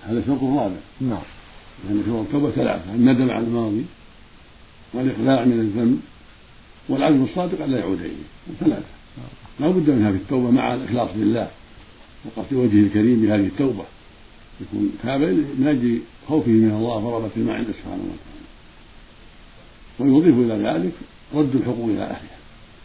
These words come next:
Speaker 1: كان من مظالم سرقات
Speaker 2: مم.
Speaker 1: أو نهب أموال
Speaker 2: مم.
Speaker 1: يردها إلى أهلها أو يستبيحهم إذا سمحوا له وأباحوا فلا بأس.
Speaker 2: نعم.
Speaker 1: والله يغفر الذنوب جميعا،
Speaker 2: نعم.
Speaker 1: الكفر وما دونه.
Speaker 2: نعم.
Speaker 1: قال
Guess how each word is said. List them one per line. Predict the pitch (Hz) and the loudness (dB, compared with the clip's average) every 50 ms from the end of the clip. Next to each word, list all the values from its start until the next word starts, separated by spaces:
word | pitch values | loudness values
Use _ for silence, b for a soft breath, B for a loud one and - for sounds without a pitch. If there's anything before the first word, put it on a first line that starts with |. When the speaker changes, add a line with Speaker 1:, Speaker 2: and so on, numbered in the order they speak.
| - - - - - - | -20 -20 -20 -20 -18 -10
Speaker 1:
كان | - 107 | -6 -4
من | 107 110 113 107 | -2 -2 0 -2
مظالم | 110 107 110 120 117 110 104 101 104 107 | -2 -2 -2 -2 0 0 -2 -2 -4 -4
سرقات | 113 110 110 98 - 104 117 120 110 104 - - - - - 107 | -4 -6 -6 -4 -2 -2 -2 -2 -2 -6 -8 -14 -20 -12 -8 -4
Speaker 2:
مم. | 104 104 101 98 95 92 95 | -4 -2 -2 -4 -6 -8 -6
Speaker 1:
أو | 120 123 | -4 0
نهب | 127 - 117 110 - - | 0 0 0 0 -4 -2
أموال | 123 110 107 107 110 117 123 113 107 101 - - 107 | -4 -2 -2 0 0 0 0 -2 -4 -6 -8 -6 -4
Speaker 2:
مم. | 104 104 101 98 95 92 87 - - | -4 -4 -4 -4 -6 -10 -12 -8 -2
Speaker 1:
يردها | 214 202 185 175 180 170 151 131 113 113 101 101 | 0 0 0 0 0 0 0 0 -2 -2 -4 -4
إلى | 98 87 87 | -6 -6 -8
أهلها | 92 - - - - - - - - - - - - - - - - - - - | -10 -12 -14 -18 -20 -20 -20 -20 -20 -20 -20 -20 -20 -20 -20 -20 -20 -20 -8 -2
أو | 151 156 | 2 4
يستبيحهم | 156 147 147 - 143 135 131 113 113 107 101 110 127 151 143 | 4 4 2 0 -2 -2 -2 -2 -2 -2 -4 -4 -4 -4 -6
إذا | 117 110 | -6 -6
سمحوا | 104 113 113 101 95 98 117 131 131 | -4 -4 -6 -6 -4 -6 -6 -6 -4
له | 120 110 | -4 -6
وأباحوا | 110 104 - 104 107 104 107 104 92 110 160 | -6 -6 -6 -6 -6 -4 -4 -6 -4 -6 -6
فلا | 190 160 165 214 | -6 -6 -8 -8
بأس. | - - - - - - - - - 117 | -10 -10 -12 -18 -20 -20 -14 -8 -6 -4
Speaker 2:
نعم. | 113 104 - - - - - - - - - - - - - | -4 -6 -8 -12 -16 -18 -20 -20 -20 -20 -20 -20 -14 -4 0
Speaker 1:
والله | 185 143 135 143 139 135 | 2 2 2 2 0 -2
يغفر | 131 117 107 120 | -2 -2 -4 -6
الذنوب | 120 117 135 160 143 | -6 -4 -2 -2 -2
جميعا، | 120 104 101 - 82 - - - - - - - 117 | -2 -4 -6 -8 -10 -14 -20 -20 -20 -20 -14 -8 -6
Speaker 2:
نعم. | 113 110 | -4 -4
Speaker 1:
الكفر | 110 170 175 175 190 | -2 -4 -4 -4 -4
وما | 175 170 160 | -2 -2 -2
دونه. | 143 120 - 50 - - - - - 101 | -4 -4 -6 -10 -12 -16 -18 -18 -14 -12
Speaker 2:
نعم. | 101 - - - - - - - - - - - | -12 -12 -12 -14 -18 -18 -20 -20 -20 -18 -12 -10
Speaker 1:
قال | 117 | -8